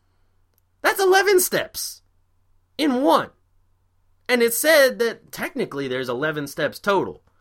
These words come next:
But no, you, you got eleven steps in step one, my man. That is too much. Too much. There needs to be a service that people come and put together the furniture for you.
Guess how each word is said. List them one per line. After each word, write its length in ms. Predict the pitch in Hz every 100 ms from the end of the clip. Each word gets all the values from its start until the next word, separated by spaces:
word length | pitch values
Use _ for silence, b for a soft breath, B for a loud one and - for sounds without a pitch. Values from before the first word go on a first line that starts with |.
| _ _ _ _ _ _ _
But 220 | 160 196
no, 160 | 226 196
you, 320 | 165 190 143
you 200 | 156 269
got 160 | 269 165
eleven 320 | 180 175 175
steps 340 | - 190 - -
in 180 | 202 196
step 400 | - 180 160 123
one, 380 | 180 262 202
my 160 | 139 127
man. 400 | 123 120 123 127 _ _ _ _ -
That 200 | 202 220
is 280 | 165 117
too 300 | - - 240
much. 520 | 202 123 - - - _ _ _ -
Too 200 | 247 214
much. 480 | 123 - - - _ _ b b b b
There 120 | 208
needs 200 | 254 247
to 80 | 202
be 160 | 185
a 60 | 131
service 540 | - 214 208 175 160 -
that 260 | 156 143 -
people 360 | 180 - 160
come 340 | - 180 165 160
and 200 | 135 -
put 180 | 185 -
together 300 | 160 160 151
the 100 | 135
furniture 500 | - 147 143 123 110
for 440 | - - 202 143
you. 240 | 92 82